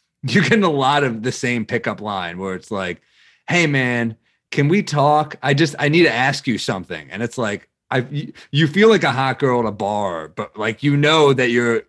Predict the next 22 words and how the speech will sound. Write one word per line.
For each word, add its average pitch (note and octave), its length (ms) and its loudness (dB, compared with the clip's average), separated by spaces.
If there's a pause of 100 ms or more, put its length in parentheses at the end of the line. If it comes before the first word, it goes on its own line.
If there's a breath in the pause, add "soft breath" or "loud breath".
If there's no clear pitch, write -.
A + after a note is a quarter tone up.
about A2+ 340 -2
to A#2 60 -8
get G2 200 -6
mugged. G2 340 -4
So B2+ 60 -8
I'm A#2 60 -4
like, C3+ 100 0
"Oh, F#3+ 280 4
I'm F#3 140 0
good, F3 220 4
man. C3+ 300 0
Thank C#3+ 340 -2
you." A2+ 160 0 (220 soft breath)
You D3 80 2
have D3+ 100 0
to E3+ 60 -2
just D3+ 200 0
keep E3 160 0
being D3 160 2
like, C#3 140 0
"No, E3+ 160 4
I," D#3 360 4